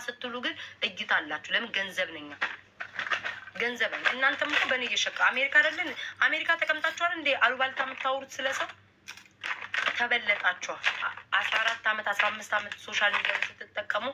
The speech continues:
እንደዚህ አይነት የህዝብ ፍቅር አላገኛችሁ፣ እንደዚህ አይነት ደጋፊ፣ ደጋፊ አላገኛችሁ፣ እንደዚህ አይነት ጊፍት አይሰጣችሁ፣ ስጦታ አይሰጣችሁ በዘመናችሁ። ከኋላ የመጣች አንድ የስንት ታናሻችሁ ስለበለጠቻችሁ አበዳችሁ።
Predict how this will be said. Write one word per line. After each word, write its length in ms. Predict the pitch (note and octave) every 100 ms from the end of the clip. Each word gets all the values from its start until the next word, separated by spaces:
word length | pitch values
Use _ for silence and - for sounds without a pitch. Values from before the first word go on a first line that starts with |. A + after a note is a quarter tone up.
| - - -
እንደዚህ 320 | G3+ F#3+ F#3
አይነት 200 | F3+ F#3
የህዝብ 240 | F#3 F3 F3
ፍቅር 240 | G#3 A3+ A3+
አላገኛችሁ፣ 680 | A3 A3 A3 G#3+ G#3+ - A#3+ - -
እንደዚህ 300 | - G3 F#3+
አይነት 240 | F#3 G3+ - -
ደጋፊ፣ 500 | F3 F3+ E3+ - E3+
ደጋፊ 320 | F3+ - - G3+
አላገኛችሁ፣ 480 | G#3 G#3+ G#3+ G#3
እንደዚህ 240 | F#3 F3+ F#3+
አይነት 220 | G3+ G#3 - - - -
ጊፍት 300 | E3+ - -
አይሰጣችሁ፣ 720 | A3+ - G#3+ - G#3+ G#3 - - -
ስጦታ 340 | B3+ A#3+ A3+ G3
አይሰጣችሁ 680 | F#3+ - - - G#3 -
በዘመናችሁ። 640 | F#3 F#3 E3+ D#3 D3 - - - _ - - _ _ -
ከኋላ 260 | G#3+ A3
የመጣች 500 | A3+ G#3 G#3 A#3 - -
አንድ 320 | G#3 G#3+ G3 G3+ F3+ - - -
የስንት 360 | G#3+ B3 A#3+ A#3
ታናሻችሁ 680 | - G#3 A3 A3+ - A#3+ - -
ስለበለጠቻችሁ 840 | C4 B3+ B3+ B3+ B3+ B3+ C4+ C4+
አበዳችሁ። 560 | D#4+ B3 C#4+ G#3 -